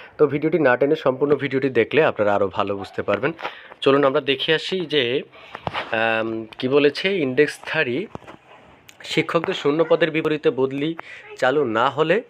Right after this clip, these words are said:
বিশেষ কিংবা ষষ্ঠ গণবিজ্ঞপ্তি হতে দেয়া হবে না বলে জানিয়েছেন ইনডেক্সধারী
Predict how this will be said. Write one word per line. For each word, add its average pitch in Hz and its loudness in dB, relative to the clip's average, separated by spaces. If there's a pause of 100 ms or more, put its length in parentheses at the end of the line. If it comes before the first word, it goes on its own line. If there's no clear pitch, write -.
(340)
বিশেষ 160 0
কিংবা 160 0
ষষ্ঠ - -6
গণবিজ্ঞপ্তি 139 0
হতে 110 -2
দেয়া 110 4
হবে 104 -6
না 117 -2
বলে 123 -2
জানিয়েছেন 117 0
ইনডেক্সধারী 110 -4